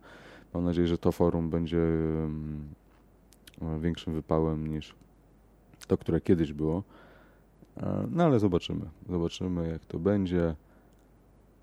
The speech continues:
Ja nazywam się Jacek Brzezowski. To było dwudzieste dziewiąte wydanie audycji Tchnienie Grozy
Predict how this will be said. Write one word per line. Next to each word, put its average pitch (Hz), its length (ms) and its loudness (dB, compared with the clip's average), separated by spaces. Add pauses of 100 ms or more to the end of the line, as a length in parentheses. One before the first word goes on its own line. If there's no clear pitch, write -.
(160)
Ja 120 140 8
nazywam 98 280 6
się 101 100 0
Jacek 92 240 2
Brzezowski. 101 640 2
To 87 120 2
było 85 160 2
dwudzieste 85 440 -2
dziewiąte 85 280 -2
wydanie 85 680 0 (180)
audycji 80 840 -2
Tchnienie 82 480 -2
Grozy 104 580 2